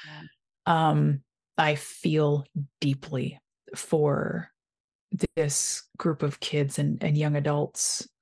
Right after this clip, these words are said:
Speaker 2: because the noise is
Speaker 1: Mm-hmm.
Speaker 2: so loud in their worlds. The devices, the platforms, social media platforms, the,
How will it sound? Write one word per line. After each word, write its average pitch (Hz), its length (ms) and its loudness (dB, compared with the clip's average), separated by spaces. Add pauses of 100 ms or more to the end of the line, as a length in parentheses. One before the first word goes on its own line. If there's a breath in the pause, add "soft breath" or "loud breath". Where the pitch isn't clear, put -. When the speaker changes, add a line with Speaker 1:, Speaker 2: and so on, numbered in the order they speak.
(320)
Speaker 2:
because 143 880 0 (220)
the 151 180 2
noise 143 840 2 (540)
is 156 100 -2
Speaker 1:
Mm-hmm. 160 60 -6
Speaker 2:
so - 720 -2 (280)
loud 135 640 -4 (180)
in 151 200 2
their 147 160 2
worlds. - 600 -2 (1500 loud breath)
The 151 60 2
devices, 156 920 6 (800 loud breath)
the 151 360 4
platforms, 151 760 2
social 147 360 0
media 151 220 0
platforms, 156 960 -2
the, 151 420 0